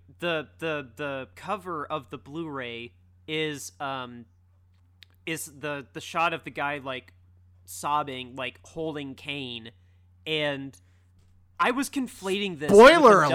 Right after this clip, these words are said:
Speaker 2: alert!
Speaker 1: scene in, I was conflating this with another se-,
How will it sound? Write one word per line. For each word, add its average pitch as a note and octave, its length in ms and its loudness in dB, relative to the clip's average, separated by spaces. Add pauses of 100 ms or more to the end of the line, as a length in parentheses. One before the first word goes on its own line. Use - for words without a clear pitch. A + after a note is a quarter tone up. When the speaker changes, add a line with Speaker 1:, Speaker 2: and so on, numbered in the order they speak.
(160)
Speaker 2:
alert! D#3 120 4
Speaker 1:
scene E3+ 240 -6
in, D3+ 140 -12 (1600)
I G#3 100 0
was C#4+ 200 -4
conflating G3+ 1000 -6 (240)
this E3 400 -8
with F3 180 -8
another D#3+ 460 -8
se-, - 180 -16